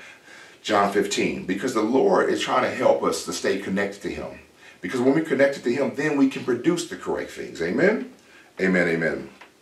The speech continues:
So John, John fifteen, verse one. "I am the true vine, and my Father's the vine dresser. Every branch in me that does not bear fruit, he takes away. And every branch that does bear fruit, he prunes,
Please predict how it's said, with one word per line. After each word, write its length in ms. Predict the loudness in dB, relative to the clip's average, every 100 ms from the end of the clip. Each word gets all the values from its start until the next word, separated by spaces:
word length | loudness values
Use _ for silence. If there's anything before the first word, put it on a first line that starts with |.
| _ _ _
So 300 | -20 -2 4
John, 300 | 8 8 6 -8 -20 _ _ _ _
John 300 | 0 0 2
fifteen, 500 | -2 -4 -6 -6 -8 -12
verse 260 | -6 -4 -4
one. 280 | -4 -6 -8 -18 -20 -20 -20 -20 -20 -20 _ _ 0
"I 120 | 4
am 100 | 4
the 60 | 2
true 180 | -2
vine, 380 | -2 -2 -4 -8
and 100 | -6
my 120 | -4 0
Father's 340 | 2 2 0
the 80 | -6
vine 240 | -6 -6
dresser. 320 | -6 -8 -8 -14 -20 -20 _ -8
Every 220 | -4 -2
branch 260 | -2 -2
in 80 | -2
me 80 | -4
that 160 | -4 -4
does 160 | -4
not 200 | -2 -2
bear 160 | -4 -6
fruit, 360 | -4 -4 -4 -12 -20
he 120 | -14
takes 260 | -6 -6 -4
away. 280 | -8 -10 -8
And 100 | -4
every 160 | -2 -2
branch 300 | 0 0 -2
that 180 | -4
does 220 | 2 2 2
bear 200 | -2 -6
fruit, 280 | -6 -6
he 80 | -6
prunes, 540 | -8 -6 -6 -8 -12